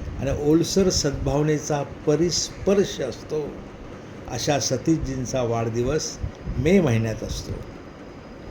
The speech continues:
सुगंधाचा ठेवा विचार करून लाभत नसतो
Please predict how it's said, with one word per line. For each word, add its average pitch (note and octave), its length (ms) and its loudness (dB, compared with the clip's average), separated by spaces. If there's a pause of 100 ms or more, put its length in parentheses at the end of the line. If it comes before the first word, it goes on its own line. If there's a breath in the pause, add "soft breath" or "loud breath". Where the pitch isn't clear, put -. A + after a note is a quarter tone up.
(1120)
सुगंधाचा D#3 800 8
ठेवा B2 420 2
विचार C3+ 380 2
करून C3+ 360 0 (220)
लाभत G#2 380 -2
नसतो A2+ 600 -6